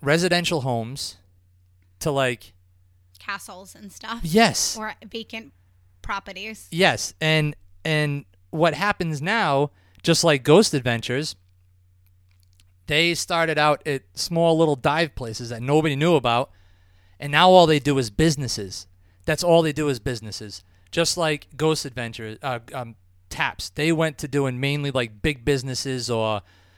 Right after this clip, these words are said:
Speaker 1: asylums, or they got out of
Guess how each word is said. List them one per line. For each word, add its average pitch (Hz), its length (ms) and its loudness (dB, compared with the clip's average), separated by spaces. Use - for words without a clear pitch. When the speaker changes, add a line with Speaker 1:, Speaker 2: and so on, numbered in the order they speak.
Speaker 1:
asylums, 143 840 0
or 123 280 0
they 147 100 -4
got 170 180 0
out 170 180 4
of 147 200 0